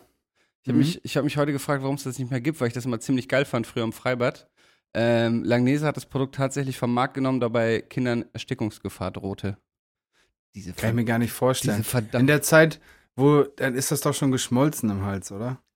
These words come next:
Speaker 1: Na, aber wenn du's direkt in die Luftröhre einatmest oder so, ich hab aber auch keine Ahnung. Ich, ich check das auch nicht. Hab ich hier in meinem Hals ein Ding, da geht das Essen runter und direkt daneben ist die Luftröhre?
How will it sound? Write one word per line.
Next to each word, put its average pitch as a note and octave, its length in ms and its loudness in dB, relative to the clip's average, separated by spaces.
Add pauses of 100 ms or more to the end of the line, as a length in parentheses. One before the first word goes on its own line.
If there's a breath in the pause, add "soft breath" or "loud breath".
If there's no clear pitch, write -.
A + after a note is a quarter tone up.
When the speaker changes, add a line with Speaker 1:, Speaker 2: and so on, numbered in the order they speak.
(640)
Speaker 1:
Na, A2+ 140 -2
aber C3+ 140 6
wenn C#3 100 4
du's C#3 120 -2
direkt C#3 220 -2
in D3+ 80 2
die C3+ 60 2
Luftröhre C#3+ 500 -2
einatmest C#3 480 -2
oder C#3 120 -2
so, B2+ 60 -4
ich A#2 100 -4
hab B2 80 -4
aber C3 120 0
auch B2 120 -2
keine A#2+ 240 -2
Ahnung. B2 260 -2 (180 loud breath)
Ich, - 80 -20 (200)
ich - 60 -2
check F#3 260 0
das G3+ 160 0
auch D3 100 0
nicht. D#3+ 220 2
Hab D3 100 4
ich F3 120 2
hier E3+ 200 4 (260 loud breath)
in E3 120 6
meinem D#3 200 6
Hals E3 360 6 (160)
ein F3 260 2
Ding, G3 420 2
da D#3+ 120 4
geht D#3+ 160 2
das D3+ 100 0
Essen F3 240 0
runter G3+ 300 0
und F3 100 0
direkt D#3+ 220 0
daneben E3 280 4
ist E3 140 0
die D3 40 2
Luftröhre? G#3 600 -2